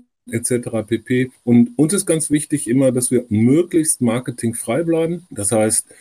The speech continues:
möglichst unabhängig in der Präsentation der Inhalte, auf welchem Kanal auch immer.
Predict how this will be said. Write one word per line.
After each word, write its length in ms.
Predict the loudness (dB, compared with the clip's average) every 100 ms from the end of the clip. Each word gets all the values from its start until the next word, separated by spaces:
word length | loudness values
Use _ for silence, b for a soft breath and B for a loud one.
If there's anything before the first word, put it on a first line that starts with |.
| B
möglichst 500 | 2 4 2 -2 -2
unabhängig 720 | 0 0 0 0 0 0 -2
in 140 | 0 2
der 180 | 2 0
Präsentation 880 | -2 -2 -2 -2 -2 0 2 2
der 120 | 0 0
Inhalte, 500 | -2 0 -2 -2 -2
auf 160 | -2
welchem 260 | -4 -4 -4
Kanal 460 | -2 -2 0 -2
auch 160 | -4 -4
immer. 280 | -2 -2